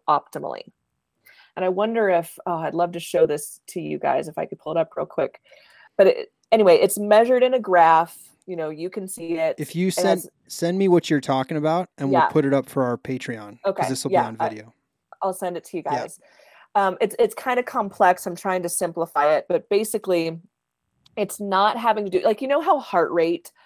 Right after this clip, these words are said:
Speaker 1: has to do with, like, how you're performing physically?
Speaker 2: Sure.
Speaker 1: So if you're doing some high physical intense stuff, your heart rate's gonna be up. Okay, great. Your heart rate can be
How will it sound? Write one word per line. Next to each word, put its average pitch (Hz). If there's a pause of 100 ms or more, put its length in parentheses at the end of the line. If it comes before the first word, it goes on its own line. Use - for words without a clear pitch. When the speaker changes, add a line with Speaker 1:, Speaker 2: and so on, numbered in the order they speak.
(200)
Speaker 1:
has 175
to 180
do 165
with, 156 (120)
like, 151
how 185
you're 165
performing 151
physically? -
Speaker 2:
Sure. 151 (180)
Speaker 1:
So 180
if 170
you're 202
doing 196
some 175
high 175
physical 175
intense 156
stuff, 151
your 165
heart 165
rate's 151
gonna 147
be 135
up. - (360)
Okay, - (140)
great. 151 (680)
Your 202 (280)
heart 226
rate 208
can 202
be 175